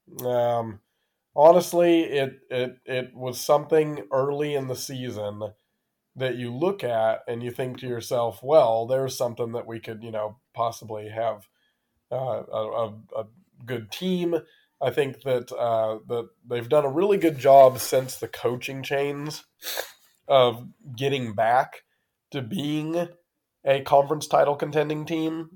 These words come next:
Obviously, you know, before the coaching change, they were up there in the nation's best. Uh, but now kind of, you know, the,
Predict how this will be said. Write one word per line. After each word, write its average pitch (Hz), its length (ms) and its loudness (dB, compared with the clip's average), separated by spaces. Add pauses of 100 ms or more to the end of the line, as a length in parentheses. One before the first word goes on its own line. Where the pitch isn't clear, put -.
Obviously, 139 560 2
you 127 60 -6
know, 123 160 2
before 160 400 2
the 143 80 -4
coaching 120 400 -6
change, 113 340 -6
they 117 120 -2
were 110 280 -6
up 120 140 -2
there 117 240 -2
in 110 100 -10
the 104 80 -10
nation's 117 600 -8
best. - 480 -12 (720)
Uh, 123 260 0
but 123 160 -2
now 131 240 8
kind 120 220 2
of, - 120 -6
you 127 80 -8
know, 117 140 -4
the, 117 140 -4